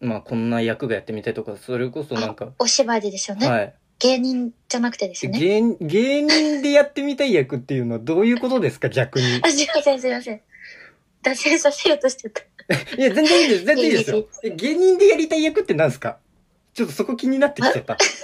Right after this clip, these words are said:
Speaker 2: 私は春日ポジションをずっとやりたいですよ。
Speaker 1: オードリーの。
Speaker 2: 春日さんみたいな。オードリーの春日さんみたいな。
Speaker 1: <laughs>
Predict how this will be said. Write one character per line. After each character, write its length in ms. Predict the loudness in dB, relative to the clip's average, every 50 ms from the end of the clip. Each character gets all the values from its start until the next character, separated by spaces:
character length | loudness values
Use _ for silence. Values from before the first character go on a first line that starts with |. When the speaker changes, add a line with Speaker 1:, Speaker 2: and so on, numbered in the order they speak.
| -18 -18 -18 -20 -18 -20 -20 -20 _ -20 -20 _ _ -20 _ -16 -16 -16 -14 -10 -10 -10 -8 -10 -12 -14 -20 -20 _ _ _ _ -6
Speaker 2:
私 280 | -6 -2 -2 0 2 2
は 80 | 2 2
春 300 | 2 -2 -2 0 2 2
日 100 | 2 2 2 2
ポ 120 | 0 0
ジ 120 | 2 2
シ 120 | 0 0 0
ョ 60 | -2
ン 120 | -2 -2
を 80 | -4 -8
ず 100 | -8 -8
っ 40 | -10
と 180 | -8 _ -2 0
や 120 | 0 0
り 140 | -2 -6 -6
た 160 | -4 -4 -4
い 160 | -4 -4 -6 -10 _ _ _ _ _ _ _ -20
で 80 | -18
す 140 | -14 -8 -6
よ。 160 | -6 -6 -8 -10 _ _ _ -2
Speaker 1:
オ 80 | 0
ー 80 | 2 4
ド 80 | 4 4
リ 80 | 2
ー 40 | 2
の。 100 | 0 -2
Speaker 2:
春 0 |
日 60 | -4 -6
さ 80 | -6
ん 60 | -8
み 80 | -8 -10
た 100 | -10 -12
い 60 | -12
な。 140 | -12 -14 -16 _ _ _ _ 2
オ 40 | 4
ー 60 | 4
ド 80 | 4
リ 100 | 4 4
ー 40 | 2
の 80 | -2 -2
春 220 | -4 -2 0 0
日 100 | 0 0
さ 140 | 0 0 0
ん 40 | 0
み 80 | 0
た 140 | 2 2 4
い 20 | 4
な。 300 | 6 6 4 4
Speaker 1:
<laughs> 0 | 2